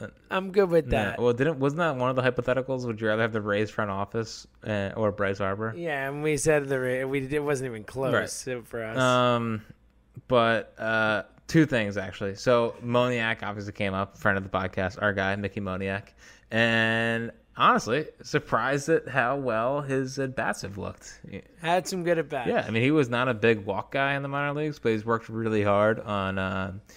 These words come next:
Speaker 1: pitch recognition, and it seems like it's kinda paying off a little bit. I mean, he hits the balls hard. I mean, had a single tonight, had his first hit, was hit pretty hard.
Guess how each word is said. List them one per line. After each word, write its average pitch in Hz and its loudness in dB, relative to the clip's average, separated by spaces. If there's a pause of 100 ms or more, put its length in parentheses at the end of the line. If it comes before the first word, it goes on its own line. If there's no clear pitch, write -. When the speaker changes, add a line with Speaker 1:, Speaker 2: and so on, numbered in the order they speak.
(480)
Speaker 1:
pitch - 6
recognition, 123 0
and 113 -2
it 107 -4
seems 113 -4
like 110 4
it's 107 -2
kinda 107 0
paying 104 -2
off 104 -4
a 107 -8
little 104 0
bit. 120 -2
I - -6
mean, 87 -6
he 98 -4
hits 95 -8
the 135 -2
balls 101 -2
hard. 107 -2
I - -10
mean, 107 -8
had 113 0
a 107 2
single 107 -2
tonight, 101 -4
had 104 -2
his 101 -6
first 101 -2
hit, 101 0
was 101 -4
hit 101 -10
pretty 101 -6
hard. 104 -2